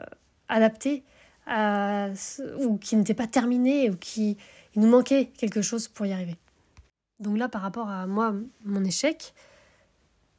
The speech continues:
je me suis du coup renseignée pourquoi j'ai échoué. J'ai, j'ai demandé aux personnes qui savaient mieux que moi et j'ai pu changer ma stratégie, garder une routine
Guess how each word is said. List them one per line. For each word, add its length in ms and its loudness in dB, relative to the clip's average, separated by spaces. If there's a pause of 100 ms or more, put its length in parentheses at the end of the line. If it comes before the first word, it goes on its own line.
(200)
je 160 0
me 40 6
suis 400 0
du 160 -2
coup 180 -6
renseignée 440 0
pourquoi 340 -4
j'ai 160 0
échoué. 500 2
J'ai, 200 -4
j'ai 160 -4
demandé 300 0
aux 80 0
personnes 400 -4
qui 140 -12
savaient 360 -6
mieux 160 -2
que 100 -8
moi 240 -2 (420)
et 60 -6
j'ai 140 -2
pu 380 -2 (1080)
changer 640 2 (920)
ma 160 2
stratégie, 600 -4 (580)
garder 320 4
une 140 4
routine 440 -2